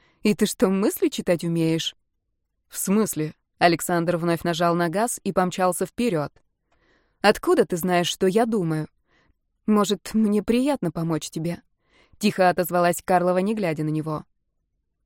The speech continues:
«Хорошо», будто сам себе сказал Саша.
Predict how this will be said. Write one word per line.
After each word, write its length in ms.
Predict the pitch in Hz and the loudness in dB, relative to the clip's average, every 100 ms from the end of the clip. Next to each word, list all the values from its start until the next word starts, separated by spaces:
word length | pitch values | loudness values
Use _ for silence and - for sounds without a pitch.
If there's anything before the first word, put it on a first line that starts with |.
| _ _ _ | _ _ _
«Хорошо», 840 | - 202 208 269 - 151 143 160 - _ _ - | -4 0 0 -2 -4 -4 -6 -10 -18 _ _ -8
будто 400 | 170 170 - 175 | -4 -4 -2 -4
сам 240 | - 165 | 0 -2
себе 240 | - 165 165 | -4 -6 -6
сказал 340 | - 170 165 | -4 -4 -4
Саша. 480 | - 160 156 175 | -2 -4 -4 -10